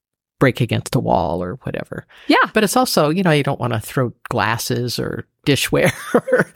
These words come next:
Speaker 2: That could get expensive
Speaker 1: Yeah,
Speaker 2: and messy.
Speaker 1: it can get really messy and really expensive. So the idea of ice is, because then it melts.
Speaker 2: Yes.
Speaker 1: And then it's gone.
Speaker 2: Right. And both of these practices are done solo. Done alone, you're not,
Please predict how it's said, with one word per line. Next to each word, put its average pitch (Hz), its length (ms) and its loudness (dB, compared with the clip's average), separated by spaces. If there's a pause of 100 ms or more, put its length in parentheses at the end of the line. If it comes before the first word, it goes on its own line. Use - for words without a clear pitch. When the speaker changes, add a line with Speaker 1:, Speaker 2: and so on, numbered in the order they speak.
(100)
Speaker 2:
That 427 140 4
could 294 140 2
get 320 140 4
expensive 381 440 2
Speaker 1:
Yeah, 262 140 4
Speaker 2:
and 359 100 4
messy. 370 220 4
Speaker 1:
it 277 40 2
can 214 220 4
get 190 60 -2
really 226 240 4
messy 143 380 2
and 139 100 0
really 147 200 0
expensive. 139 500 -4
So 151 240 0 (240)
the - 160 0
idea 170 400 4
of 127 180 -2
ice 151 540 0
is, 139 560 -2
because - 340 0
then 208 140 4
it 185 120 0
melts. - 520 -2 (200)
Speaker 2:
Yes. - 400 2 (240)
Speaker 1:
And 170 80 4
then 175 80 4
it's - 120 -2
gone. 151 380 -2 (160)
Speaker 2:
Right. 175 300 2 (220)
And 214 220 2
both 262 320 2
of 359 80 2
these 247 160 0
practices 185 540 0
are 165 100 4
done 170 480 2
solo. - 600 0 (100)
Done 254 180 4
alone, 175 500 4
you're 185 140 2
not, 220 460 4